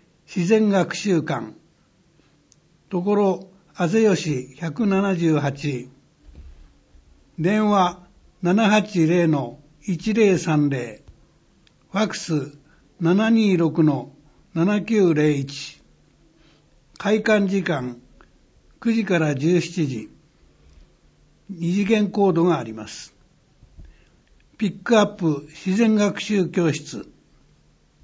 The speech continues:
カブトムシの幼虫を育てよう。時、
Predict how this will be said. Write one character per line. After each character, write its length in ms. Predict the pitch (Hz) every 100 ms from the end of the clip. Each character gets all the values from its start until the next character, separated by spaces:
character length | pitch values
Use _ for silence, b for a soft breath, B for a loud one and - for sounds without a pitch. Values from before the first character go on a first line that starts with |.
| _ b b b b b b _ _ _ _
カ 180 | - 175
ブ 120 | 247
ト 140 | - 247
ム 140 | 214
シ 100 | 208
の 140 | 180
幼 240 | 156 170 180
虫 240 | 180 185
を 180 | 175 190
育 320 | - 165 170
て 120 | 165 160
よ 340 | 143 120 110
う。 1160 | _ _ _ _ _ _ _ _ _ _ _ _
時、 520 | - 170 220 208 -